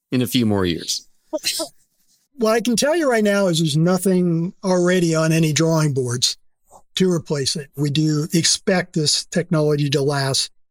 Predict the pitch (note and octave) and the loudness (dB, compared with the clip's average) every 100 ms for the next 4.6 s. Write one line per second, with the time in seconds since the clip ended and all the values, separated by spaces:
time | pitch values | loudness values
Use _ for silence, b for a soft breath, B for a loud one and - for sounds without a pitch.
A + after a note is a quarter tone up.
0 | _ _ _ _ - F#3+ F3 E3 D#3+ E3+ | _ _ _ _ -2 0 2 2 2 2
1 | E3+ D#3+ D3+ D3 C#3+ D3 C3+ - E3+ E3 | 2 2 0 0 0 0 -2 0 0 2
2 | D3+ B2+ B2 - F3 C#3+ E3 C3 A#2+ - | 0 0 -2 -2 0 0 -2 -4 -6 -4
3 | C#3 B2+ - - E3+ D3+ D3+ C#3+ C3+ C#3+ | -2 -2 -4 -4 -2 -2 -2 -2 0 -2
4 | C#3+ G#3 - - C#3 | 0 0 0 -2 -6